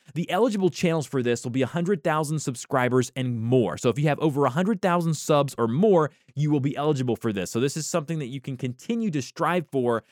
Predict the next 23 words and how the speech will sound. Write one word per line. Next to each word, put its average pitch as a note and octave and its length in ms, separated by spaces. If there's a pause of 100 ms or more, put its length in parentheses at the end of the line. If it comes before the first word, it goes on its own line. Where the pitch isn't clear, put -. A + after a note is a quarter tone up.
(160)
to D3 100
have C3+ 160
another C#3+ 460
way C3 220
to B2+ 120
monetize A#2+ 640
your G2 100
channel. C3 380
Now, B2+ 280 (720)
there D#3+ 280
have A#3 100
been F#3 160
creators, C3 580 (340)
uh, A#2+ 160
such - 320
as, C3 300
uh, B2+ 120
they, A#2+ 140
they B2+ 140
mentioned, C3 420
uh, G#2+ 60
Mike A2 400
Falzone, E3 600